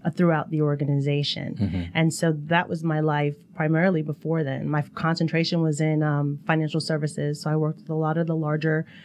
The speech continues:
Speaker 1: financial corporations as they were mergers and acquisitions and building different systems to support their daily operational needs.
Speaker 2: Oh, very interesting. And then somewhere along the way, you decided, "Hey, I wanna do my own business."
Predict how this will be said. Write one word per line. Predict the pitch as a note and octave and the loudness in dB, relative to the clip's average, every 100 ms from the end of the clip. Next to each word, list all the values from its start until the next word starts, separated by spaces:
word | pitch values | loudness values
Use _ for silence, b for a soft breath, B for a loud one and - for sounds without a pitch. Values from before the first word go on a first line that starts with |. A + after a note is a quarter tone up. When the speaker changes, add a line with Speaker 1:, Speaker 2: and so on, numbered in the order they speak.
| B | B
Speaker 1:
financial | E3 D#3+ D#3 D#3+ | 0 2 2 0
corporations | D#3+ - D#3 D3+ D3 D#3+ D3+ | -2 0 2 2 0 0 0
as | D3 C#3+ | 0 0
they | D3+ | 2
were | D3+ D3+ D3 - | 2 2 0 -2
mergers | D#3 D3+ D3+ D3+ D3 | 0 0 2 0 0
and | |
acquisitions | D3+ D3 D3+ E3+ E3+ F3 E3+ E3+ D#3+ - | -4 -4 0 0 2 2 2 2 0 -2
and | D#3 D3+ | 2 2
building | D3 D#3+ D#3 | 2 2 0
different | D3+ D3 D3 | -2 -6 -8
systems | - D#3+ - D3+ D3 | -2 -4 -2 -4 -4
to | - | -6
support | C#3+ D3 - D#3 C#3 | -6 -8 -2 -2 0
their | D#3+ D3+ | 0 0
daily | D3+ D3 D3 D3 D3 - | 0 0 2 2 0 -4
operational | D3+ D3 C#3 C#3+ C#3 | -4 -2 -2 -2 0
needs. | C#3+ B2+ C#3+ - - - - | 0 -2 -6 -12 -20 -20 -2
Speaker 2:
Oh, | C3 | 2
very | A2+ D3+ E3 | 6 6 6
interesting. | E3 B2+ B2 A2 | 2 2 4 4
And | A#2 | 6
then | D3+ | 6
somewhere | D3 D#3+ E3 D#3 | 6 4 6 8
along | D3+ D3 D3+ | 8 6 4
the | D3 | 6
way, | C3+ C3 C3+ | 6 8 6
you | B2+ | 4
decided, | A2 C3+ B2+ A#2 | 4 6 6 4
"Hey, | - B2+ | 4 2
I | - C3 D#3 | 6 6 6
wanna | C#3+ B2+ | 4 4
do | A#2+ | 4
my | B2+ A#2+ | 6 6
own | B2+ A#2+ | 4 4
business." | A#2+ A2 F2+ D#2 - | 4 4 -2 -4 -6